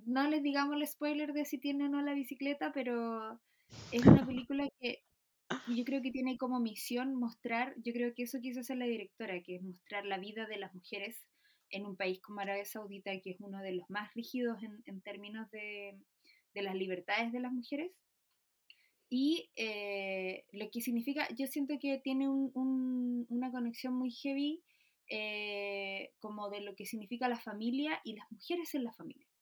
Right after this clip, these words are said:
Speaker 2: Sí, eso tenías razón.
Speaker 1: ¿Cachai?
Speaker 2: Igual me di cuenta que la selección que tuvimos, yo creo que, no, no sé por qué, eh,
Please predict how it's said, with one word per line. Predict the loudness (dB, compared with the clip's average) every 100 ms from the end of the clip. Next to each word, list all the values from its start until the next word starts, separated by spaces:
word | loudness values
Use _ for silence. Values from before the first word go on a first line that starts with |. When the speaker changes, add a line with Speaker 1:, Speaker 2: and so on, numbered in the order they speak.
| _ _ _ _ -8
Speaker 2:
Sí, | -6 -6 -8 _ _ _ _ -6
eso | -2 0
tenías | 2 2 4
razón. | 2 2 -4 -8
Speaker 1:
¿Cachai? | -14 -14 -14 -16 -14 2
Speaker 2:
Igual | 8 10 10
me | 8
di | 10
cuenta | 8 8 6
que | 6
la | 6
selección | 6 4 2 2 2
que | 2
tuvimos, | 4 6 6 6 6 4 -4
yo | 0 2
creo | 6 6
que, | 6 2
no, | 2 -2
no | 0 0
sé | 0 -2
por | -4 -6 -6
qué, | -4 0 0 0 -4 _ _ _ _ -20 -20 _
eh, | 2 4 6 6 4